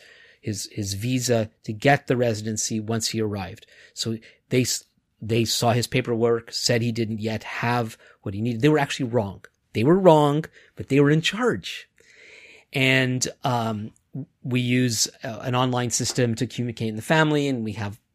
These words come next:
we have ten kids. And so, um, everyone's getting involved in their, in their predicament, w-, as we heard that, uh, that my son-in-law could not board the plane, and we were encouraging our daughter to,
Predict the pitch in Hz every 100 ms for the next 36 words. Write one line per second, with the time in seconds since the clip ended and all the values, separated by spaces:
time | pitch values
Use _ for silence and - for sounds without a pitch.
0 | - 101 95 - 110 101 170 151 135 -
1 | 110 101 - - 113 110 107 98 - -
2 | - - 117 113 107 101 98 _ _ _
3 | _ _ _ - 127 156 156 143 - 131
4 | 135 123 131 131 131 120 - 135 135 143
5 | 147 139 123 117 151 196 151 120 - -
6 | 113 - - 117 123 117 170 175 156 -
7 | - - - - 127 127 - - _ _
8 | _ - 123 117 110 127 123 - 131 123
9 | 113 - 117 117 113 - _ - 120 110
10 | 117 - 165 160 143 107 113 107 110 120
11 | 117 110 - 135 117 127 117 110 127 127
12 | 123 113 - 113 104